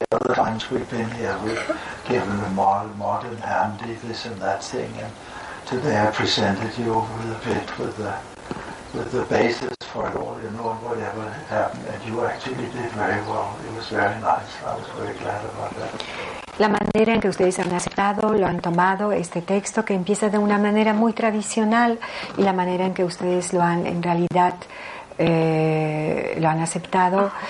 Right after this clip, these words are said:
Speaker 2: eh, normalmente están acostumbrados a una manera más moderna de presentar las enseñanzas. Entonces, la Maole está muy agradecido y muy impresionado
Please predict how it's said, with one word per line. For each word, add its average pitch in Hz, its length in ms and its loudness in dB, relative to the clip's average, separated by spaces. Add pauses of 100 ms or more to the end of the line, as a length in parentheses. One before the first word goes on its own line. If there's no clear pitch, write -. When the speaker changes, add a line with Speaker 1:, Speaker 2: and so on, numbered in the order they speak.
(220)
Speaker 2:
eh, 160 180 4
normalmente 185 600 4
están 185 180 0
acostumbrados 175 880 2
a 175 80 0
una 175 220 2
manera 180 340 4
más 185 240 2
moderna 202 460 4
de 175 80 2
presentar 165 500 0
las 160 240 0
enseñanzas. 165 760 -2 (320)
Entonces, 175 340 2
la 175 80 4
Maole 165 320 4
está 175 200 0
muy 165 180 4
agradecido 170 600 2
y 170 40 4
muy 170 180 6
impresionado 165 800 2